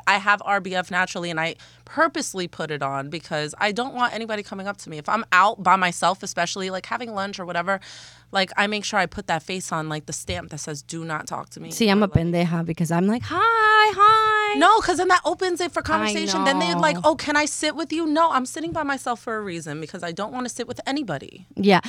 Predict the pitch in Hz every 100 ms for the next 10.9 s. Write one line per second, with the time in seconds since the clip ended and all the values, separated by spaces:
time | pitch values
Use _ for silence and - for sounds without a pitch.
0 | - - 226 247 233 233 277 - - -
1 | - 202 202 190 175 151 - 208 208 226
2 | - 214 - 170 - 220 214 - 170 175
3 | 180 208 202 214 - - 180 185 190 196
4 | 185 170 170 165 - 175 170 175 185 175
5 | 170 170 190 185 208 - - - _ _
6 | _ _ - 226 220 220 - 202 233 233
7 | 202 185 - - _ - 226 240 220 190
8 | 208 208 202 202 185 175 208 208 180 185
9 | 185 185 190 180 180 175 170 208 196 180
10 | 175 214 240 233 190 180 - 202 185